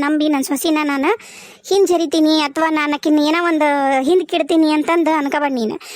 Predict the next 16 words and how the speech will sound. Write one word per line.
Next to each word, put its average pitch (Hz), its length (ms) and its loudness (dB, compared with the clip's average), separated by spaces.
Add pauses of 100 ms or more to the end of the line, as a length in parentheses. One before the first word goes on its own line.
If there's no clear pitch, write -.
(220)
ಮೊದ್ಲು 320 320 0 (140)
ಆಕೆ 320 260 -2
ಈ 294 120 0
ಮನೆಗೆ 277 340 0
ಮುಖ್ಯ, - 200 -6 (340)
ಆಕೆ 311 260 -2
ಮುಖ್ಯ 302 200 -4 (120)
ಅಂದ್ಮ್ಯಾಗ 330 380 0
ನೀನು 285 220 0 (440)
ಏನು 359 140 0 (320)
ಅದನ್ನ 320 280 0
ಇಟ್ಕೊ 320 240 0
ಮೊದ್ಲು 254 260 -4
ತಲ್ಯಾಗ. 277 240 -2 (1000)
ಆತ 349 280 -4
ಬಾ, 453 80 -2